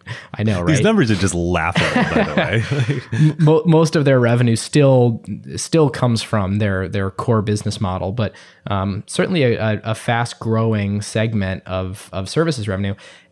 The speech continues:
Speaker 1: The number one th-, thing that really drives that home for me is there's an Apple Music Android app. And it's not, uh, you know, nearly as widely used, I don't think, as the, the one, um, for, for I O S. Like, if you have,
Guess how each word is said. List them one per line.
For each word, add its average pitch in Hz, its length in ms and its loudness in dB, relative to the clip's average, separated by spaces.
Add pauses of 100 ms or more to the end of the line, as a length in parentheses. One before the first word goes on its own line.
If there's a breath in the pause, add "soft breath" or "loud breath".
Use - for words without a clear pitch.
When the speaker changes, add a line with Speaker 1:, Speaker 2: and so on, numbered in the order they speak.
(120)
Speaker 1:
The 120 200 0
number 131 340 2
one 139 240 2
th-, - 40 -8
thing 127 420 -2
that 113 100 0
really 117 240 0
drives 110 440 0
that 110 160 0
home 127 280 0
for 107 160 -2
me 92 220 -2
is 98 400 -4 (380 soft breath)
there's 113 220 0
an 110 200 0
Apple 113 360 0
Music 101 720 0
Android 123 380 -2
app. 50 280 -10 (1300)
And 104 500 -2 (120)
it's - 180 -6
not, 139 320 0 (200)
uh, 73 60 -8
you 120 180 -4
know, 107 120 -2
nearly 117 460 0
as 110 220 -2
widely 101 320 -2
used, 101 240 -4
I 95 40 -6
don't 101 180 -10
think, - 540 -6
as 95 320 -4
the, 95 400 -4
the 104 120 -6
one, 98 580 -4
um, 95 540 -10
for, - 240 -8
for 92 160 -6
I 95 160 -4
O 87 100 -6
S. 101 320 -4
Like, 90 160 -10
if 92 100 -10
you 95 120 -4
have, 92 260 -10